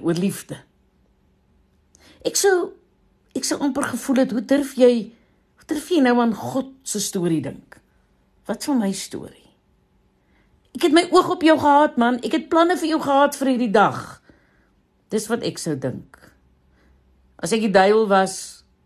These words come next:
sou ek nou baie besig geraak het. Ek sou my trawante en my handlangers bymekaar geroep het en vir hulle fotos en adresse van jou gegee het.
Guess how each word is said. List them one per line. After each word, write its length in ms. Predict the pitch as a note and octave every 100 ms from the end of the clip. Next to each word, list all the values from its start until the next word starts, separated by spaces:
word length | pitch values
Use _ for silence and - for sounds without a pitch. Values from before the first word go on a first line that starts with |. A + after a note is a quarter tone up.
| _ _ _
sou 200 | - G#3
ek 200 | A3 G#3
nou 200 | F3 F#3+
baie 300 | E3 D#3 G3
besig 420 | E3 E3+ F#3+ G3+
geraak 480 | - F3 D3 D3 C#3
het. 360 | C#3 C3+ - - _ _ _ _ _ _ _ _ G#3
Ek 100 | G3+
sou 140 | C4
my 220 | A3+ G3+
trawante 680 | G3+ F#3 C#3 D#3 G#3 A3 A#3 G3+
en 140 | D#3+ D3
my 100 | C#3
handlangers 840 | C3+ F#3 A3+ G3+ G3+ G3 - - - _ _ _ -
bymekaar 560 | F3+ G3+ A#3+ C#4 D4 D4
geroep 260 | C4 C4
het 220 | C4 A#3 - _ _ _ _ _ _ -
en 100 | A3+
vir 120 | A3+
hulle 160 | B3 A#3
fotos 540 | A#3 D#4 - D4+ A3+ - - - _ -
en 160 | A3+
adresse 560 | G#3+ E3 D3 A#3 C4 C4+ C4
van 160 | G#3+
jou 100 | F#3+ F#3
gegee 380 | E3+ - D#3 A#2+
het. 260 | - -